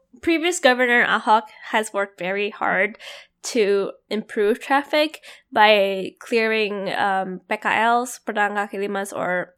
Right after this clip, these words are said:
unauthorized vendors from selling on the street, like, public streets where cars are supposed to go. And this policy has kind of, like, been disregarded under Anies, especially in Tanah Abang,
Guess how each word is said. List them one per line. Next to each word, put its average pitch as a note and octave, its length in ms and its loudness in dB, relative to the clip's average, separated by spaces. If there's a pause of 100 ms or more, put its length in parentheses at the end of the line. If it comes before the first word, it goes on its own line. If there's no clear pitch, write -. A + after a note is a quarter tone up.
(120)
unauthorized G#3+ 640 0
vendors G#3 360 -2
from F#3+ 240 -4
selling G3+ 400 -2 (100)
on F#3+ 140 -4
the F#3 60 -6
street, B3 480 -4
like, - 240 -6
public G#3+ 480 -6 (180)
streets - 480 -6
where G3 280 0 (120)
cars G#3 320 0
are B3 60 2
supposed F4+ 340 0
to A4 80 0
go. G#4+ 240 4 (580)
And A#3+ 220 2
this A#3+ 220 -2
policy A3 400 4
has G3+ 160 0
kind G#3+ 200 -4
of, G3+ 120 -6
like, F#3 300 -4
been G3 240 -2
disregarded G3 840 -2 (140)
under F#3+ 300 0
Anies, G#3 340 -2
especially G3 500 -6
in F#3+ 140 -6
Tanah F#3+ 340 -2
Abang, C#4+ 280 4